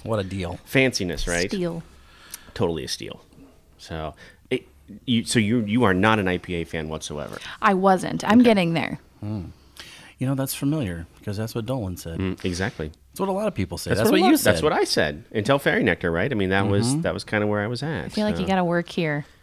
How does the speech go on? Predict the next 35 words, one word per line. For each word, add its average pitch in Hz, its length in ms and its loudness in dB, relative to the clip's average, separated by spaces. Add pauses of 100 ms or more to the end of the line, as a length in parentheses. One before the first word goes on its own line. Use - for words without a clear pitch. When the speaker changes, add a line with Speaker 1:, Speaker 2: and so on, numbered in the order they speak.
Speaker 3:
It's - 180 -12
like, 147 280 -4 (500)
Speaker 1:
Yeah. 92 300 -10
Speaker 2:
Well, 196 140 2
Speaker 3:
like 196 200 2
a - 40 -6
cult 185 360 0
of 175 120 -2
I 160 120 2
P 151 220 -6
A. 143 120 -4
Speaker 2:
it 107 180 2
is. 82 260 0
That's 92 180 0
true. 80 280 -4 (180)
That 92 140 0
is 80 140 -6
true. 76 280 -8 (240)
But 110 240 4 (120)
Speaker 3:
<laughs> - 140 -14
Or 214 80 2
just 190 340 -4
craft 170 260 -2
beer 147 120 -6
in 147 80 -6
general. 147 320 -10
Speaker 2:
you 147 140 -4
just, 175 260 -2
you 135 120 0
have 151 160 -2
to 135 60 0
work 123 280 0
yourself 104 360 -4
into 95 540 -2
it. - 320 -4